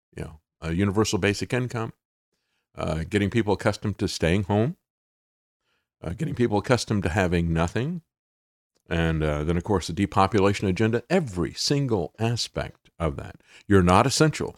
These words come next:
Let's get rid of the small and middle class, uh, businesses. Let's get rid of Main Street.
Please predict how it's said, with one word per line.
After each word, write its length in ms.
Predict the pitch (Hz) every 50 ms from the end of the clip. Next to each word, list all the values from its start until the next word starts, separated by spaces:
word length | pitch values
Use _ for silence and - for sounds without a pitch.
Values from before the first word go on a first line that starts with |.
| - - -
Let's 160 | 110 104 -
get 180 | - 127 117 -
rid 180 | 117 147 170
of 80 | 135 87
the 80 | 92
small 400 | 87 - - 113 107 107 101 95
and 140 | 87 80 85
middle 200 | 101 120 131 -
class, 460 | - - 95 85 80 80 80 - -
uh, 120 | 87 76 76
businesses. 600 | 71 80 90 82 - 82 - - 95 87 82 82
Let's 120 | 92 -
get 180 | - - 123 - -
rid 140 | 110 110
of 60 | 104 78
Main 220 | 80 92 104 110
Street. 360 | - - - 95 82 85 -